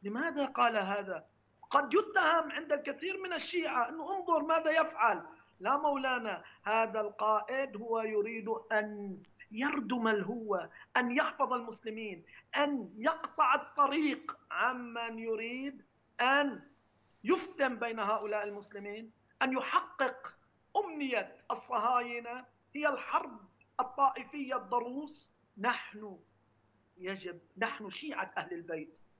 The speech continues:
نحن من ننتمي إلى فكر علي بن أبي طالب. أمير المؤمنين علي بن أبي طالب عندما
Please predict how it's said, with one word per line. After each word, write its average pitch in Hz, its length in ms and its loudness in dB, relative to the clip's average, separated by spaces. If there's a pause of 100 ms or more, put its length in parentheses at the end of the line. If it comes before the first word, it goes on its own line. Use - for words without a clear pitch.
(220)
نحن 240 240 2
من 240 240 -4
ننتمي 262 480 -4
إلى 233 360 0
فكر 233 340 -4
علي 214 240 -2
بن 202 220 -8
أبي 185 180 -8
طالب. 165 420 2 (600)
أمير 294 300 2
المؤمنين 285 640 -2
علي 277 240 2
بن 269 200 -6
أبي 247 200 -6
طالب 285 460 2
عندما 254 840 2